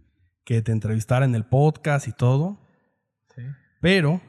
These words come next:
Speaker 2: <laughs>
Speaker 1: todavía no habías emprendido.
Speaker 2: Ujú.
Speaker 1: Y ese es uno de los objetivos. Ahorita ya comenzaste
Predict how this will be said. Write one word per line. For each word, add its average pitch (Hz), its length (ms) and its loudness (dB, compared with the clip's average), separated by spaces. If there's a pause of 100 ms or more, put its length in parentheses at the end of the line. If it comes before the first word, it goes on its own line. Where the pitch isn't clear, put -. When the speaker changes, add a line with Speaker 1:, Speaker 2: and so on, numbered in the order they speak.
(240)
Speaker 2:
<laughs> 143 960 -8
Speaker 1:
todavía 139 320 0
no 131 80 -2
habías 117 160 -4
emprendido. 120 540 -2 (500)
Speaker 2:
Ujú. 139 220 -16 (400)
Speaker 1:
Y 123 160 -2
ese 120 140 -2
es 123 60 0
uno 127 100 4
de 131 60 4
los 117 120 0
objetivos. 127 640 -6 (1400)
Ahorita 156 440 2
ya 208 200 -2
comenzaste 165 720 2